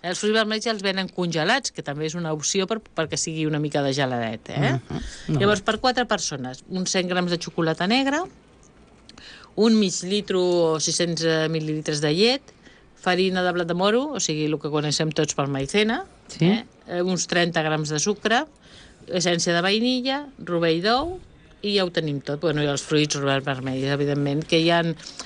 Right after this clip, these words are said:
Speaker 1: aquells que són congelats, que van amb una bossa congelada, o n'hi ha frescos, perquè ara aquest mes és molt bo amb gerbs. Els gerbs, eh, hi ha, eh, els nabius, vull dir, n'hi ha molta cosa d'aquesta,
Speaker 2: Sí, sí,
Speaker 1: eh,
Speaker 2: sí.
Speaker 1: tot que es poden fer.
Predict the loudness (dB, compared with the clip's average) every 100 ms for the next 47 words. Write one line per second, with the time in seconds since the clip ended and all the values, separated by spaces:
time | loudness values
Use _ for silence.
0 | -4 -2 2 2 2 0 0 0 0 2
1 | 2 4 4 2 0 -4 -4 -4 -4 -2
2 | -2 -2 -4 -4 -4 -2 0 0 -2 0
3 | 2 2 2 0 -2 -8 -6 -2 0 -2
4 | -2 -2 0 -2 0 0 0 -2 -4 -4
5 | -2 -2 -2 -2 0 2 0 0 0 0
6 | 0 -4 -8 -10 -14 -16 -12 -4 -2 2
7 | 2 2 0 0 0 0 0 0 0 -2
8 | 0 0 0 0 -4 -6 -14 -20 -14 -6
9 | -2 0 -2 -2 -4 -4 -2 -2 0 0
10 | 4 4 6 6 4 4 2 2 0 2
11 | 2 2 0 0 -2 -2 -6 -4 2 4
12 | 4 4 0 0 -4 -6 -16 -12 -10 -8
13 | -8 -8 -10